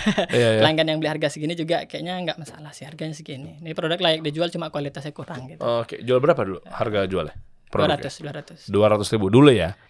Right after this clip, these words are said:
Speaker 2: Iya,
Speaker 1: Kalau sekarang berapa ya?
Speaker 2: dua ratus ribu. <laughs> Sekarang nggak, nggak mahal-mahal banget.
Speaker 1: Berapa sih, enam ratus? Eh, delapan ratus
Speaker 2: Iya,
Speaker 1: ya?
Speaker 2: n-, enggak sampai, enam ratus.
Speaker 1: Enam ratusan ya?
Speaker 2: Iya, iya.
Speaker 1: Dan beda tuh, beda vendor, beda bahan ya?
Speaker 2: Masih satu vendor. Kita kembangin.
Speaker 1: Wow.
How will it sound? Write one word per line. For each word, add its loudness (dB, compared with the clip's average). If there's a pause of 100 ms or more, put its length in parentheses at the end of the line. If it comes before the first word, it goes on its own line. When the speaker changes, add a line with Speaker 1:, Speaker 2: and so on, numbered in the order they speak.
(120)
Speaker 2:
Iya, 2
Speaker 1:
Kalau 8
sekarang 2
berapa 2
ya? -2
Speaker 2:
dua -10
ratus -18 (720)
ribu. -8 (320)
<laughs> -16
Sekarang 4
nggak, -2
nggak 0
mahal-mahal -2
banget. 0
Speaker 1:
Berapa 6
sih, 0
enam 2
ratus? 2
Eh, -4
delapan 4
ratus 0
Speaker 2:
Iya, -4
Speaker 1:
ya? -10
Speaker 2:
n-, -8
enggak 0
sampai, -8
enam -6
ratus. -10 (340)
Speaker 1:
Enam 0
ratusan 4
ya? -2
Speaker 2:
Iya, -4 (180)
iya. -10 (100)
Speaker 1:
Dan 6
beda 8
tuh, 4
beda 0
vendor, 6
beda 4
bahan 6
ya? -2 (1900)
Speaker 2:
Masih 2
satu -2
vendor. -4 (500)
Kita -6
kembangin. -4 (680)
Speaker 1:
Wow. -6